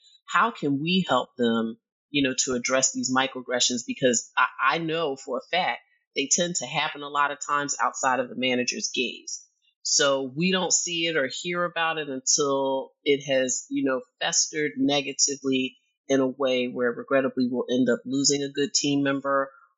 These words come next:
or some other things will happen. So I'm really interested in hearing, do you have any ideas for us around how can we kind of cut it off at the path if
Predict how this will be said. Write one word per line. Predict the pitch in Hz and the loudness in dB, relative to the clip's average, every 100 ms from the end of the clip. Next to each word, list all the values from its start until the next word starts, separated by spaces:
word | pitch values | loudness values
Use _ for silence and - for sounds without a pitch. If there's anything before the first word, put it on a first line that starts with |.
| _ | _
or | 123 | 2
some | - 123 | 2 2
other | 127 127 | 0 0
things | 123 120 113 | 0 0 -2
will | |
happen. | 107 113 - - | -2 -2 -2 -4
So | 156 | -4
I'm | 170 | 0
really | 220 214 | 2 2
interested | 160 175 - 135 127 | -2 -2 -2 0 -2
in | |
hearing, | 139 135 131 | -2 -2 -2
do | 127 | -2
you | 156 | 0
have | 139 135 | 0 0
any | 127 120 | -2 0
ideas | 120 - 131 123 - | -2 -2 0 0 -2
for | 131 123 117 113 _ _ _ - | -2 2 2 0 _ _ _ 2
us | 190 185 | 2 2
around | 160 139 123 117 - 160 | -2 -2 -2 -4 -6 -2
how | 165 175 - | -2 -2 -4
can | 160 147 | -2 0
we | 131 123 127 - _ _ - | 2 2 2 -2 _ _ 2
kind | 143 | 2
of | 127 - | 2 -2
cut | 151 | -4
it | 156 | 2
off | 147 139 120 | 4 4 2
at | - | -12
the | - - 147 | -16 -10 -4
path | 185 | -2
if | 180 | -4